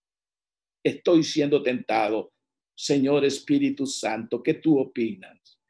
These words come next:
Inmediatamente le va a venir la palabra. No robarás, no adulterarás, no harás esto, no harás.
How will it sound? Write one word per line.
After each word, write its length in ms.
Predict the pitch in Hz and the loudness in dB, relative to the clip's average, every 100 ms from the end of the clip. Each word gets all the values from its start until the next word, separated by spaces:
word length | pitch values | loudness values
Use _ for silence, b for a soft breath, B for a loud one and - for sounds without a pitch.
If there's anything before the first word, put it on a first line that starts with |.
| _ | _
Inmediatamente 760 | 131 131 120 104 107 123 135 87 | -4 -2 -2 -2 -4 -8 -6 -2
le 80 | 87 | 0
va 80 | 90 | 2
a 40 | |
venir 180 | 90 87 | 0 -2
la 120 | 82 | -4
palabra. 540 | 107 107 101 - - _ _ _ _ _ _ _ _ - | -6 -8 -8 -8 -12 _ _ _ _ _ _ _ _ -12
No 440 | 107 117 123 147 | -8 -4 -4 -4
robarás, 1000 | 139 165 151 143 101 98 - - - - _ _ _ _ _ | -6 -8 -8 -10 -12 -14 -18 -20 -20 -20 _ _ _ _ _
no 340 | 107 120 131 147 | -8 -4 -2 -2
adulterarás, 1600 | 139 139 139 127 120 113 110 92 90 - - _ - - - _ _ _ _ _ _ _ _ | -2 -2 -4 -6 -4 -4 -6 -10 -12 -20 -20 _ -20 -20 -20 _ _ _ _ _ _ _ _
no 360 | 101 107 139 156 | -8 -6 -2 -2
harás 360 | 151 143 139 123 | 0 -2 -2 -2
esto, 400 | 104 - - 98 | -4 -4 -12 -10
no 180 | 127 | -8
harás. 300 | 143 147 - | -4 -4 -6